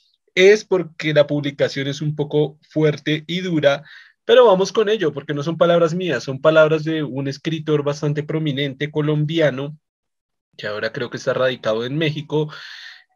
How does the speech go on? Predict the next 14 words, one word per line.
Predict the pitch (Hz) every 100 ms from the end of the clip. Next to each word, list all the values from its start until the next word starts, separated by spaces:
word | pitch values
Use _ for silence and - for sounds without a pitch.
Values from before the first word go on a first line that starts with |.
| _ -
y | 233
él | 226 190
dice, | 233 202 151 127
esto | - 170 160
fue, | 170 175 170 156
esto | 147 - 160
fue, | 156 - 175 170 170
mm, | 175 175 175 170 160
la | 170 160
apertura | 156 151 - 151 175 190
que | - 143 131
él | 131
hizo | 151 151 151
para, | 160 156 156 151 120